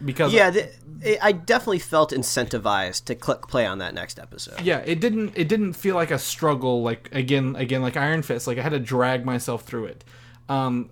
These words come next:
Speaker 1: uh, the second half of Luke Cage, to me, I felt like, "Oh my God, I have to watch another one of these," where they,
Speaker 2: <laughs>
Speaker 1: they talk about his brother in, like, a special suit that can absorb his punches. Um, you know, we've even talked about in Daredevil. There's,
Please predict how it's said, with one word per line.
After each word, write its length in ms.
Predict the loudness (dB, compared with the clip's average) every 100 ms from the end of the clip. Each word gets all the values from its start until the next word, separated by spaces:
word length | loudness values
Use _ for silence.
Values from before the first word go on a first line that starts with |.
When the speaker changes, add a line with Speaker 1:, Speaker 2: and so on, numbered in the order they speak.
| -10
Speaker 1:
uh, 160 | -6 -4
the 240 | 2 2
second 360 | 4 0 0 -2
half 320 | -2 -2 -2
of 100 | -2
Luke 220 | -2 -2
Cage, 380 | 0 0 0 -2
to 80 | 2
me, 220 | 2 2
I 60 |
felt 240 | 0 -2 -2
like, 240 | -4 -4
"Oh 140 | 0 0
my 140 | 0
God, 200 | 0 0
I 40 |
have 180 | -2 -4
to 80 | -2
watch 180 | -2 -2
another 300 | -2 0 0
one 120 | -2
of 60 | -4
these," 340 | -8 -8 -12 -18 -20 -20 -18 0
where 320 | 4 4 4
they, 160 | 2
Speaker 2:
<laughs> 120 | 2 0
Speaker 1:
they 60 |
talk 280 | 2 0 2
about 180 | 0 2
his 160 | 0
brother 500 | 0 2 4 6 4
in, 120 | 4 0
like, 180 | 0
a 60 | -4
special 460 | -6 -2 -2 -2 -6
suit 240 | -2 -2
that 100 | -2
can 120 | -4
absorb 340 | -4 0 0 0
his 120 | -4
punches. 520 | -4 -4 -4 -10 -14 -16 -20 -20 -20 -16
Um, 460 | -2 0 0 -2 -8 -14 -12 -8 -6 -6 -2
you 160 | 2
know, 160 | 2 2
we've 220 | 2 4
even 160 | 4 4
talked 220 | 2 0
about 100 | -2
in 80 | 0
Daredevil. 400 | 2 2 2 2
There's, 200 | 2